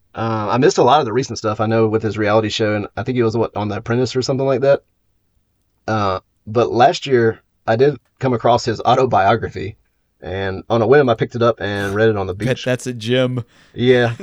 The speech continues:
Speaker 1: well, let me tell you,
Speaker 2: <laughs>
Speaker 1: uh, the title of the book is Buseyisms, Gary Busey's Basic
Speaker 2: <laughs>
Speaker 1: Instructions Before
Speaker 2: No.
Speaker 1: Leaving Earth. And if you ever heard
Speaker 2: Oh my God.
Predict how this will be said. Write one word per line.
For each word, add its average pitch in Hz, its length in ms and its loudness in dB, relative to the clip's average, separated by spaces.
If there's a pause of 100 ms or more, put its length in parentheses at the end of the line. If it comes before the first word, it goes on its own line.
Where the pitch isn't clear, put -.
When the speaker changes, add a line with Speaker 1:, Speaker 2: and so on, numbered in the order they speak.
Speaker 1:
well, 127 400 4
let 120 160 0
me 139 100 2
tell 135 260 4
you, 110 120 0 (280)
Speaker 2:
<laughs> - 280 -18
Speaker 1:
uh, 123 200 2
the 120 120 -2
title 190 440 2
of 135 80 0
the 139 80 2
book 131 340 4
is 110 380 2
Buseyisms, 110 1080 -6 (200)
Gary 135 400 2
Busey's 117 560 -4
Basic 127 340 0
Speaker 2:
<laughs> - 20 0
Speaker 1:
Instructions 127 540 0
Before 117 280 -2
Speaker 2:
No. - 40 2
Speaker 1:
Leaving 107 320 -2
Earth. 92 420 -4 (840)
And 113 140 0
if 120 80 -2
you 135 80 0
ever 165 180 4
heard 139 280 6
Speaker 2:
Oh 156 180 2
my 127 200 -6
God. 131 580 -2